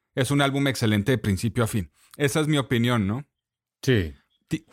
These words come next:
Speaker 2: Sí, sí,
Speaker 1: tienen
Speaker 2: sí.
Speaker 1: sus obras
Speaker 2: Sí.
Speaker 1: maestras, como lo es la canción Dream On, ¿no? Que yo de vez en, de, de una
Speaker 2: Sí.
Speaker 1: vez le digo, no está en mi listado. La castigué por ser una de esas canciones que
Speaker 2: Mm,
Speaker 1: no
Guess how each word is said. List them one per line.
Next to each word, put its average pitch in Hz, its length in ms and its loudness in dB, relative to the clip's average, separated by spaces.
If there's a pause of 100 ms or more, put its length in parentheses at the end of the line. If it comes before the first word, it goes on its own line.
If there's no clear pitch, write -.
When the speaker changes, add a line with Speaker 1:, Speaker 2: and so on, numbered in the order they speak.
Speaker 2:
Sí, 131 280 0
sí, 135 160 -6
Speaker 1:
tienen 185 200 4
Speaker 2:
sí. 170 60 0
Speaker 1:
sus 170 180 -2
obras 147 320 0
Speaker 2:
Sí. 151 60 -2
Speaker 1:
maestras, 127 680 -2 (120)
como 104 480 2 (120)
lo 104 260 0
es 104 100 0
la 135 120 0
canción 107 440 0
Dream 123 260 2
On, 120 280 0
¿no? 110 220 -4 (500)
Que 110 120 -4
yo 110 160 0
de 123 100 2
vez 139 140 -2
en, 139 180 -6 (200)
de, 139 380 -14 (100)
de 143 180 -2
una 135 180 6
Speaker 2:
Sí. - 60 4
Speaker 1:
vez 170 140 0
le 170 100 0
digo, 165 360 0
no 151 140 2
está 156 180 -2
en 160 60 2
mi 160 100 2
listado. 131 640 0
La 120 240 -2
castigué 127 540 0
por 160 180 -2
ser 156 160 0
una 160 160 2
de 143 60 2
esas 151 200 -2
canciones 123 540 0
que 101 140 2
Speaker 2:
Mm, 113 60 6
Speaker 1:
no 123 360 0